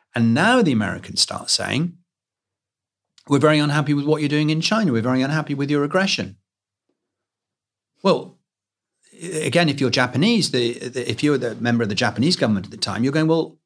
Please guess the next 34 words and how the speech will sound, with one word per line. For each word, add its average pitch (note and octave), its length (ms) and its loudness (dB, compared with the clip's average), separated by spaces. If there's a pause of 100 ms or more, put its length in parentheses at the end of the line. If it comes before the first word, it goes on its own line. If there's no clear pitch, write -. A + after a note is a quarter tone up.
(120)
<laughs> - 1080 -18
the C#3+ 80 -6
point A3+ 480 2
of A#2+ 100 -4
what C3 140 -2
we're A#2 80 0
trying G#2 260 0
to F#2+ 80 -10
do F#2+ 140 -2
is F#2 140 -6
the G#2 100 -8
aggression. E3 720 -4 (500)
I D3 60 -2
mean, E3 240 0
we, D#3+ 140 -6 (200)
it's - 160 -8
not F3+ 200 2
fair A#3 280 2
that C#3 100 -4
you, D#3 300 0
you're D#3 180 2
America, C#3+ 420 0
you're A2+ 160 -2
a - 20 -2
huge C#3+ 320 0
country. C3 400 -2
You've A2+ 160 0
also C#3 300 0
got, A#2+ 320 -2 (380)
uh, A2 300 -2
uh, - 40 -6
your G#2+ 400 -2
own, A#2+ 380 0
um, F#2+ 320 -6